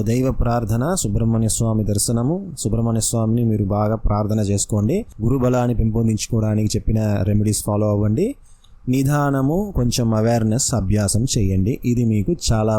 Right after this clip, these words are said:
వరకు మంచి ఫలితాన్ని ఇస్తుంది. మీకు నా దగ్గర కన్సల్టేషన్ తీసుకోవాలనిపిస్తే డిస్క్రిప్షన్లో నా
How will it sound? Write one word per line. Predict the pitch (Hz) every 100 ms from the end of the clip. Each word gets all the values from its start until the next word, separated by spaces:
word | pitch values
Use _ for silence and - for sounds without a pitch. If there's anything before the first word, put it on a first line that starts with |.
| 104
వరకు | 98 156 175
మంచి | 107 104
ఫలితాన్ని | 110 101 90 95 104 95
ఇస్తుంది. | - - 87 90 - - - 143
మీకు | 156 147 160
నా | 143 143
దగ్గర | 151 151
కన్సల్టేషన్ | 131 135 156 151 151 131
తీసుకోవాలనిపిస్తే | 113 - 127 113 101 - - 107
డిస్క్రిప్షన్లో | 117 - 170 - 147 120 123 160 156
నా | 123